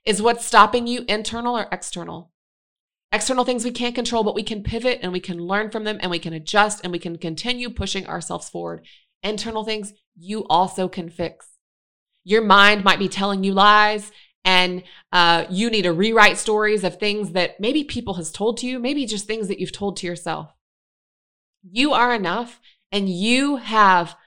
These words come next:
the full ability to take control of your goals and your visions and make all of them a reality and come to fruition. So I just wanted to hop on here and say, as you're starting this new year, I hope that you step with intent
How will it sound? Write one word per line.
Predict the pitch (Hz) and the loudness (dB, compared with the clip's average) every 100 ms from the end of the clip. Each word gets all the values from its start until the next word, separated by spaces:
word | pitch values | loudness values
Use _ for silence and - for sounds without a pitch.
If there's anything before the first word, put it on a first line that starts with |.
| _ _ | _ _
the | 156 180 | -4 -4
full | 165 - 220 226 240 247 | -4 -2 2 4 4 2
ability | 240 190 190 165 165 | 0 0 0 -2 -6
to | 160 170 | -8 -10
take | - 185 | -6 -6
control | - 185 - 190 170 165 - | -6 -8 -6 -4 -4 -6 -6
of | 170 170 165 _ _ _ _ | -6 -6 -10 _ _ _ _
your | 180 | -6
goals | 160 185 185 190 190 - | 2 4 4 2 -4 -10
and | 175 170 | -14 -12
your | 165 | -12
visions | 175 175 180 170 170 - | -6 -4 -4 -6 -10 -12
and | 170 | -12
make | 170 160 _ _ | -10 -12 _ _
all | 185 196 | 2 2
of | 190 175 | 0 -4
them | 170 165 160 160 _ | -6 -4 -8 -12 _
a | 165 | -8
reality | 165 160 156 165 165 | -6 -4 -4 -4 -6
and | 160 | -8
come | 160 | -12
to | 156 | -14
fruition. | 170 165 - - 202 _ _ _ _ _ _ _ _ _ | -18 -18 -18 -16 -20 _ _ _ _ _ _ _ _ _
So | 254 196 165 160 _ _ _ _ _ | 6 6 4 -2 _ _ _ _ _
I | 220 226 | 10 10
just | 233 247 | 8 2
wanted | 240 208 | 2 2
to | 196 | 2
hop | 190 180 175 | 4 2 2
on | 175 | -4
here | 196 170 | -4 -8
and | 170 170 | -8 -10
say, | 180 175 170 160 - | -6 -6 -4 -6 -6
as | 175 170 | -6 -6
you're | 190 | -4
starting | - 185 185 196 | -2 -2 -2 -2
this | 185 185 | -4 -6
new | 170 | -8
year, | 160 160 170 180 _ _ _ | -8 -10 -12 -16 _ _ _
I | 175 | -6
hope | 180 190 185 | -4 -4 -4
that | 180 | -8
you | - 175 | -8 -10
step | - - 175 175 | -8 -6 -6 -4
with | 170 | -6
intent | 165 156 196 214 233 | -6 -8 -8 -8 -10